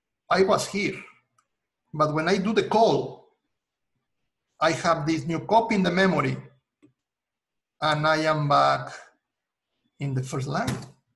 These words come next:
because that is what happened when you do a call. I am in the first line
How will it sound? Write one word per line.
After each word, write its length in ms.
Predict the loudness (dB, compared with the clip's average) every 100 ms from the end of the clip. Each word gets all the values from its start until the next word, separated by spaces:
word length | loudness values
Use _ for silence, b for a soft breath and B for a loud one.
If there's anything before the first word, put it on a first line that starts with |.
| _ _ _ _ -8
because 280 | -4 0 2
that 160 | 2
is 80 | 0
what 180 | -4 -4
happened 260 | -6 -6
when 160 | -4 -2
you 120 | -2
do 80 | -4
a 100 | -4
call. 480 | -4 -6 -8 -16 _ _ _ _ _ _ -20 _ -4
I 120 | 0
am 120 | 0
in 100 | 0
the 80 | -2
first 260 | -4 -6 -2
line 360 | 0 0 -4